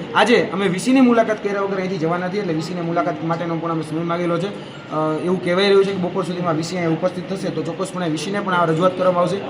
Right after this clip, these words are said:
જ્યાં સુધી અમને, અ, યોગ્ય જવાબ નહીં મળે ત્યાં સુધી અમે અહીંથી હટવાના નથી.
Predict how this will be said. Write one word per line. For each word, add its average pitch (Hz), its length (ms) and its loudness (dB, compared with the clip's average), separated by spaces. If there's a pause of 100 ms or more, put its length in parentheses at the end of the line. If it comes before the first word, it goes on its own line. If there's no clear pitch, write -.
(240)
જ્યાં 190 160 4
સુધી 208 280 0
અમને, 202 400 2 (300)
અ, 160 120 4
યોગ્ય 185 320 4
જવાબ 220 240 4
નહીં 208 160 2
મળે 208 140 0
ત્યાં 190 180 0
સુધી 185 200 -2
અમે 180 140 -2
અહીંથી 165 260 0
હટવાના 135 380 -4
નથી. - 240 -10